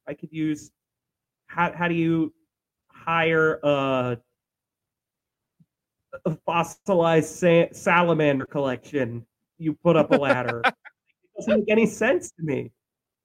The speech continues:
Speaker 2: Trying to look up an explanation.
Speaker 1: If anybody
Speaker 2: Uh,
Speaker 1: i-, that's watching this, like, please, I would love to know what it means. I,
Speaker 2: I'm, the one I'm
Speaker 1: I
Speaker 2: looking,
Speaker 1: read
Speaker 2: the,
Speaker 1: I don't
Speaker 2: I looked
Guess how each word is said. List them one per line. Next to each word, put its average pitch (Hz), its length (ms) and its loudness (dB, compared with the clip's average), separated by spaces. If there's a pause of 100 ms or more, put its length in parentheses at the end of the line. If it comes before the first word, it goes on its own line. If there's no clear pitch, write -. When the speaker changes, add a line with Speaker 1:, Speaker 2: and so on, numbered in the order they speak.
(480)
Speaker 2:
Trying 165 180 0
to 165 60 0
look 165 180 -2
up 165 160 0
an 143 80 -6
explanation. 123 840 -12 (880)
Speaker 1:
If 208 220 6
anybody 294 540 6
Speaker 2:
Uh, 190 160 2
Speaker 1:
i-, 196 200 2
that's 175 320 -2
watching 190 520 0
this, 202 380 0
like, 165 300 -2
please, 175 680 4 (200)
I 180 180 0
would 170 160 -2
love 151 460 2
to 156 60 -12
know 143 160 -6
what 135 100 -12 (380)
it 120 80 -20
means. 120 300 -20 (720)
I, 175 180 2
Speaker 2:
I'm, - 140 -2
the 165 100 0
one 185 140 2
I'm 254 140 2
Speaker 1:
I 180 120 4
Speaker 2:
looking, 196 200 2
Speaker 1:
read 208 140 -6
Speaker 2:
the, 151 200 -2
Speaker 1:
I - 480 -14
don't 147 220 -2
Speaker 2:
I 165 80 2
looked 196 220 -2